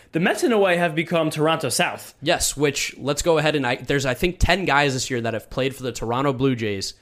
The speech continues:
Speaker 2: that are on the New York Mets roster right
Speaker 1: Mm-hmm.
Speaker 2: now. Jonathan Villar, Kevin Pillar, Billy McKinney was there, Sean Reed Foley, uh, Yency Diaz, Miguel Castro, Aaron Loup,
Speaker 1: You're missing the two obvious
Speaker 2: Taijuan
Speaker 1: ones.
Speaker 2: Walker,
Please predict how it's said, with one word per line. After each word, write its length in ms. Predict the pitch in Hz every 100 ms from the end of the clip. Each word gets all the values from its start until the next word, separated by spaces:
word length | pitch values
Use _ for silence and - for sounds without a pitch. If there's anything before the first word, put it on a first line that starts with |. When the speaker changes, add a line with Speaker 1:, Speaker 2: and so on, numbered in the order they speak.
| _
Speaker 2:
that 180 | 143 127
are 120 | 123
on 160 | 123 147
the 60 | 139
New 60 |
York 200 | 135 123 123
Mets 180 | 117
roster 320 | 123 117 - 104
right 140 | 95
Speaker 1:
Mm-hmm. 120 | 107
Speaker 2:
now. 140 | 104 - - _ _
Jonathan 360 | - 143 156 190
Villar, 480 | 180 147 127 127 - _
Kevin 300 | - 143 151
Pillar, 440 | 147 131 107 104 - _ -
Billy 220 | 143 170
McKinney 320 | 170 165 139
was 200 | 123 113
there, 200 | 117 110
Sean 340 | 113 - 131 143
Reed 220 | 147 143
Foley, 480 | - 117 110 107 - - -
uh, 140 | 110
Yency 500 | 104 110 139 165 190
Diaz, 540 | 147 127 107 104 110 - -
Miguel 420 | - 117 110 135 190
Castro, 760 | 117 107 104 - 117 107 107 - - _ _
Aaron 400 | 139 156 196 185 151
Loup, 300 | 135 127 -
Speaker 1:
You're 80 |
missing 180 | 123 117
the 80 | 113
two 160 | - 139
obvious 300 | 151 175 185
Speaker 2:
Taijuan 80 |
Speaker 1:
ones. 120 | 185 156
Speaker 2:
Walker, 520 | 143 139 151 143